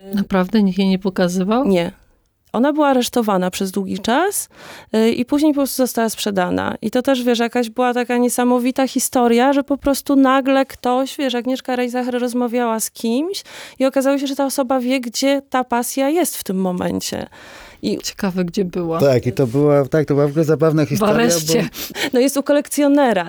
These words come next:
Speaker 3: No jest
Speaker 2: tak?
Speaker 3: u osoby prywatnej, która ją po prostu kupiła, ale, ale wiesz, rzeczywiście, e, wiesz, jak to jest z kolekcjonerkami i kolekcjonerami. Nie wszyscy, nie wszyscy chcą się chwalić swoimi, e, swoimi zbiorami.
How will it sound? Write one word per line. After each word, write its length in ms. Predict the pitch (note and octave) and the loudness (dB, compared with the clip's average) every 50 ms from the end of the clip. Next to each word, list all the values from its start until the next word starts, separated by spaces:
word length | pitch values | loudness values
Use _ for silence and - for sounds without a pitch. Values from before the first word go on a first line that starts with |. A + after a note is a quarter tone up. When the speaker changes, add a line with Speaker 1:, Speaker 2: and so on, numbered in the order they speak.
| F3 - | -4 -2
Speaker 3:
No 160 | D#3+ C#3 D3 | 0 2 2
jest 160 | D#3+ E3+ D#3 | 2 2 4
Speaker 2:
tak? 80 | E3+ E3 | 4 4
Speaker 3:
u 40 | |
osoby 340 | E3+ D#3+ - E3+ D#3+ D#3 D#3+ | 4 4 2 0 -2 -2 -2
prywatnej, 480 | D#3 - D#3+ D3+ D#3 C#3+ C3+ - C#3+ C#3 | -2 -2 -2 0 0 0 2 0 -2 -2
która 180 | - - C#3+ | -2 -2 -2
ją 100 | D3 D3 | -2 0
po 100 | D3 D#3 | -2 -4
prostu 300 | C#3+ - D#3+ - - F3 | -4 -4 -6 -4 -4 -6
kupiła, 500 | D#3+ - E3+ - A3 G3+ F#3 D#3 B2 - - | -6 -6 -6 -4 0 2 2 2 2 0 0
ale, 520 | A2+ B2 B2+ B2+ C3 B2+ B2+ C3 C3 B2 - | 0 0 0 2 2 2 2 2 0 0 0
ale 240 | B2 C3 C3 C#3+ | -2 0 0 0
wiesz, 260 | C#3 C#3 C#3 A#2+ A2 - | 0 0 0 -2 -2 -2
rzeczywiście, 460 | B2+ B2 - D3+ D3+ - - - C3+ B2 A#2+ A#2+ A#2 A2 A#2 A#2 A2+ A2+ A2+ A2+ A2+ | -6 -4 -4 -6 -6 -4 -2 0 0 2 2 2 0 0 0 0 0 0 0 0 -2
e, 40 | A2 | -2
wiesz, 180 | A#2+ C3 B2 G#2+ | -2 -2 0 0
jak 140 | A2+ A2 | -2 -4
to 80 | - A2 | -2 -4
jest 140 | G#2+ G#2 - | -4 -4 -4
z 40 | - | -6
kolekcjonerkami 880 | - A2 A2 G#2 - - A#2 A2+ A2+ G#2+ - A#2+ A2 A2 A2 A2+ A2 | -4 -4 -4 -4 -4 -2 0 0 0 0 0 -2 0 0 0 0 -2
i 40 | A2 | -2
kolekcjonerami. 800 | - A#2+ A2+ A#2 A2+ - - A#2+ A#2 A2+ A2+ A2+ G#2+ G#2+ A2 A#2 | -2 -2 -2 -2 -4 -4 -4 -2 -2 0 0 -2 -2 0 0 0
Nie 120 | A2+ A#2 | 0 -2
wszyscy, 540 | A2+ - - A#2+ - - - C3 B2 B2+ B2+ A#2+ | -2 -4 -6 -8 -4 -2 0 0 2 0 0 0
nie 180 | C3 C3+ C3+ B2+ | 0 0 0 0
wszyscy 320 | - C#3+ C3 - - B2+ | -2 -4 -4 -4 -6 -8
chcą 220 | - - C3 B2 | -4 -2 -2 -2
się 140 | A#2 - A#2+ | -2 -2 -6
chwalić 360 | - - B2+ A#2 A2+ A2 G2+ | -4 -2 -2 0 0 -2 -4
swoimi, 600 | - - - A#2+ A#2 A#2 A#2 A#2 A2+ A2+ A2+ A#2 E2+ | -6 -6 -4 -2 0 0 0 0 0 0 0 -2 -2
e, 500 | G#2 A2+ A2 A2 A2 A2 A2 G#2+ G#2+ A2 | -4 -2 -2 0 0 0 0 0 -2 -2
swoimi 380 | G#2+ - - A#2 A#2 A#2 A#2 A2+ | -4 -4 -4 -2 -2 0 -2 -2
zbiorami. 560 | G#2+ G#2+ B2 B2 A#2 A2 G#2+ G#2+ A#2 C3+ D3 | -2 -2 0 0 0 0 0 0 -2 -2 -4